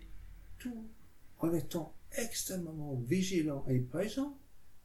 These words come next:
et détendu en même temps. Je crois que Taklung Matsu Rinpoche parle toujours de ces deux aspects. Il est difficile de,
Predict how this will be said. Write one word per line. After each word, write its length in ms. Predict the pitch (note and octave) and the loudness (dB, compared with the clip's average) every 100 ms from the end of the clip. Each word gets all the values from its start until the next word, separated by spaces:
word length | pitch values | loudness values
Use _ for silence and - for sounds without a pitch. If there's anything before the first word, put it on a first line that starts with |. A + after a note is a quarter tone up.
| - | -10
et 220 | - G#3+ F3+ | 0 2 2
détendu 680 | C#3 G#3 F#3+ F#3+ F3+ - D3+ | 2 2 0 -2 -2 2 4
en 160 | C3+ | 4
même 260 | C3+ C3 B2 | 4 2 0
temps. 260 | - C#3 - - - - - - - - - - - - - | -4 -8 -8 -12 -18 -14 -12 -14 -18 -20 -16 -16 -16 -20 -14
Je 180 | - - | -10 0
crois 140 | F3 | 0
que 120 | - | 2
Taklung 460 | C3+ E3+ E3 F3+ D3+ | 2 2 2 4 6
Matsu 300 | F3+ F#3 G#3 | 6 2 0
Rinpoche 600 | E3+ D#3+ D#3+ - D#3+ C3 | 0 0 -2 0 0 0
parle 260 | D3+ C#3 C3 - - - - | 0 0 -2 -4 -18 -16 -8
toujours 400 | G#3 G#3+ A3+ - - - - | -8 -6 -8 -10 -20 -20 -6
de 80 | E3 | -2
ces 220 | C#3+ E3+ | 0 2
deux 320 | D3 F3 E3 E3 | 4 4 4 2
aspects. 440 | D3+ - - C3 - - - C3 | 0 0 2 2 0 -12 -10 -4
Il 100 | D3 | -4
est 140 | D#3 - - - - | -4 -8 -12 -12 -6
difficile 680 | - C4 A#3 - A3+ G3+ D#3 | -2 0 2 2 2 0 2
de, 260 | D#3 D3 | 2 0